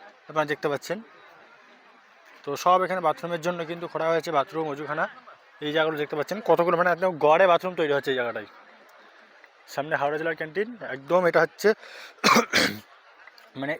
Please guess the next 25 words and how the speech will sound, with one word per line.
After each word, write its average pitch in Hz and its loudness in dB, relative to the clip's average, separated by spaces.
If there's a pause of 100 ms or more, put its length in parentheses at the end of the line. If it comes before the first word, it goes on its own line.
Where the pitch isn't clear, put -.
স্টেজের 208 4 (540)
একদম 165 -2
পুরো 208 0
ডান 175 2
সাইডে 175 2
আপনার 175 0
যদি 165 -10
বলি, 156 -2
এটা 165 0 (180)
তো 156 4 (140)
চুঁচড়া 214 2
ধনিয়াখালী 214 2
যে 214 2
রোডটা 196 2
আছে, 208 0
সে - -6
রোড 185 2
থেকে 196 -2
একদম 190 2
দক্ষিণমুখী 196 0
হয়ে 180 0
একদম 165 -6
দক্ষিণ 196 -8
দিকে 202 -2
আপনারা 196 0